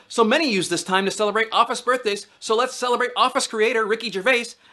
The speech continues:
and American Office star Angela Kinsey, who share birthdays today. Saturday, June twenty-sixth, is Tropical Cocktail Day, which is perfect since it's also Bartender Mixologist Day.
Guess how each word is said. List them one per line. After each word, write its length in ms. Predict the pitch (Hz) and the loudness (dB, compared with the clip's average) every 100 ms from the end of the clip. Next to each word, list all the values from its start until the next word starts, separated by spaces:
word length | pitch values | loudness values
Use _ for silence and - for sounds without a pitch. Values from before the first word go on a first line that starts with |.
| - | -2
and 140 | 226 | 0
American 400 | 226 220 285 233 | 0 2 0 2
Office 320 | 180 185 180 | 2 2 -2
star 260 | - 202 220 208 | 0 2 4 2
Angela 280 | 220 233 | -2 0
Kinsey, 460 | 233 294 269 160 185 _ | 0 -2 -2 -6 -10 _
who 140 | 254 | -6
share 200 | 240 285 | -2 -2
birthdays 420 | 285 311 285 175 | -2 -4 -2 -4
today. 320 | - 131 113 - _ _ _ _ _ _ _ _ _ | -4 -10 -10 -16 _ _ _ _ _ _ _ _ _
Saturday, 400 | - 190 196 190 | -2 0 2 0
June 240 | 196 214 | 0 -2
twenty-sixth, 540 | 196 208 196 247 254 - | -2 -4 -4 -8 -10 -12
is 80 | |
Tropical 360 | - 190 190 185 | -2 0 0 -4
Cocktail 440 | - 208 - 180 | 0 -2 0 -2
Day, 220 | 160 156 202 | 0 -2 -2
which 140 | 151 | -6
is 80 | 160 | -10
perfect 380 | - 254 196 - | 0 0 0 -6
since 200 | 170 151 | -8 -8
it's 120 | 151 | 0
also 240 | 165 170 156 | 0 2 -2
Bartender 500 | 131 156 170 170 156 | 2 2 0 -2 -2
Mixologist 480 | 147 156 233 135 113 | 0 0 0 -6 -10
Day. 280 | 110 139 | -10 -12